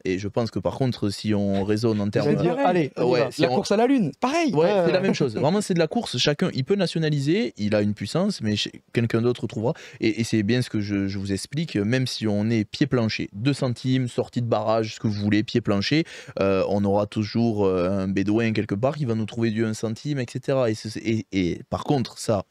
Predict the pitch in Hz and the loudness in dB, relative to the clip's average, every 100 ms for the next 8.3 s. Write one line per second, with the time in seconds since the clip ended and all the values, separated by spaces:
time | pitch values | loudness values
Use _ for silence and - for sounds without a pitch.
0 | _ _ _ _ _ 87 104 123 113 104 | _ _ _ _ _ -10 -2 0 0 -2
1 | 95 98 175 - 123 110 107 - 165 185 | -2 0 -2 -2 0 0 0 0 0 -2
2 | - 107 107 135 - 113 107 117 110 - | -2 -2 2 0 2 0 0 0 0 -4
3 | 104 - 185 208 120 110 107 107 110 110 | -8 -2 0 0 -2 -4 -4 -6 -2 0
4 | 104 - 101 147 170 143 123 117 185 135 | 0 -2 -2 -2 0 -2 0 0 -2 -2
5 | 95 - 101 147 131 123 151 139 127 117 | -4 -2 -2 0 2 0 -2 -2 -2 -2
6 | 110 98 - - _ 110 110 117 160 160 | -4 -8 -14 -20 _ -4 0 2 2 0
7 | 104 92 92 98 104 165 117 - 107 98 | -4 -2 -2 0 2 2 0 0 -4 -4
8 | - 165 | -4 -6